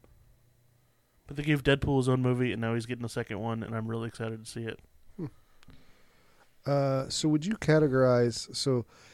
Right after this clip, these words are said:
Speaker 2: the, like, the theme of X-Men, like, the deeper thing is, like, there's this social thing with outcasts and not understanding people and things like that, right?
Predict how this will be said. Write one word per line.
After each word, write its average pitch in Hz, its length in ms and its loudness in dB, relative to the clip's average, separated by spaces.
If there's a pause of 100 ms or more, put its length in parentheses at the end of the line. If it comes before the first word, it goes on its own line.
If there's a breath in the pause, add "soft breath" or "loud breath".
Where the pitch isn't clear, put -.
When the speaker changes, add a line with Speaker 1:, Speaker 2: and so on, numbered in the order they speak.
(240 loud breath)
Speaker 2:
the, 127 280 -2 (100)
like, 160 140 0
the 117 100 -4
theme 131 640 2
of 101 360 -6
X-Men, 113 600 -4
like, 113 160 -4
the 113 100 -2
deeper 110 340 -2
thing 113 260 -4
is, 107 120 -2
like, 104 120 -2
there's 98 200 -6
this - 260 -6 (460 loud breath)
social 120 460 0
thing 113 380 -4
with 104 180 -6
outcasts 107 760 -4
and 101 120 -8
not 104 180 -2
understanding 107 680 -4
people 110 400 -2
and 98 100 -8
things 101 240 -8
like 95 180 -10
that, 92 200 -12
right? 101 240 -8